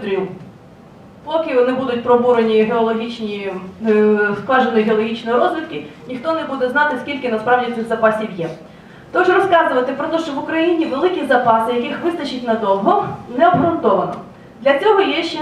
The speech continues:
опосередковане підтвердження. Справа в тому, як уже теж було зазначено, Польща теж дуже хоче позбавитися газової залежності і теж роздала ліцензії всім, хто їх хотів.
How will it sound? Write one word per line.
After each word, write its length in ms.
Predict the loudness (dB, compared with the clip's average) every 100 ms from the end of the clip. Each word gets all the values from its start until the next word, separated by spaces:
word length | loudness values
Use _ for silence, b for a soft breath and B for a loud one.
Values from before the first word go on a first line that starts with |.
| -2
опосередковане 840 | -2 0 -2 -4 0 2 2 2
підтвердження. 680 | -2 -6 0 2 2 -2 -6 -6
Справа 280 | 0 0
в 120 | 0 -2
тому, 380 | -2 0 -4 -6 B B B -20 -4
як 220 | 0 0
уже 140 | -2 0
теж 220 | 2 2
було 240 | -2 -2
зазначено, 560 | 0 0 0 -2 -4 -6 -4
Польща 300 | -2 -2 -4 0
теж 240 | 0 0
дуже 340 | -4 -6 -4
хоче 220 | -4 -6 -6
позбавитися 640 | -8 0 2 2 0 2
газової 420 | 2 2 0 0
залежності 600 | 0 -2 -4 -8 -10 -12 -12 -10
і 80 | -10
теж 360 | -2 0 2 0
роздала 340 | -2 0 2
ліцензії 800 | 2 -2 -2 2 2 2 0 -2 -8 -18 -20 -20
всім, 260 | -4 -2
хто 180 | -2 -2
їх 180 | -2 0
хотів. 320 | 0 -2 -4